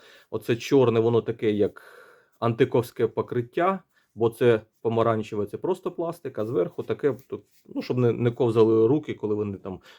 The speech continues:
вологі, жирні, потні і таке інше. Також є доволі потужний ключ для того, щоб можна було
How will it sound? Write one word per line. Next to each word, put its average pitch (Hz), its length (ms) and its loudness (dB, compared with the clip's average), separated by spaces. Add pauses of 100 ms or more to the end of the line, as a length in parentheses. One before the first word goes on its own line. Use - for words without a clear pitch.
(140)
вологі, 131 560 4 (640)
жирні, 135 440 2
потні 139 380 0
і 110 40 -2
таке 104 320 -4
інше. 90 420 -8 (220)
Також 131 480 -2
є 113 280 2 (140)
доволі 117 400 2
потужний 110 520 -4
ключ 120 560 -4
для 131 100 -8
того, 143 260 0
щоб 139 200 -6
можна 143 320 0
було 135 400 2